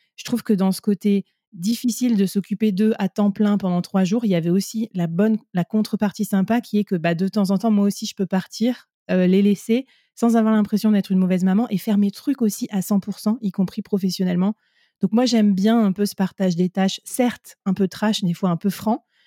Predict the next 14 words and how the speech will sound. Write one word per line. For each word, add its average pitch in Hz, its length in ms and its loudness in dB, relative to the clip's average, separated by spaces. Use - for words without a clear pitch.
mais 208 120 4
qui 269 220 0
au 262 60 4
moins, 262 320 2
ben, 190 220 2
des 196 120 0
fois 285 200 -2
aussi 226 240 0
me 220 120 0
laisse 214 200 -2
la 202 100 -4
disponibilité 202 640 -4
d'e-, 196 240 -2
d'esprit 196 640 -6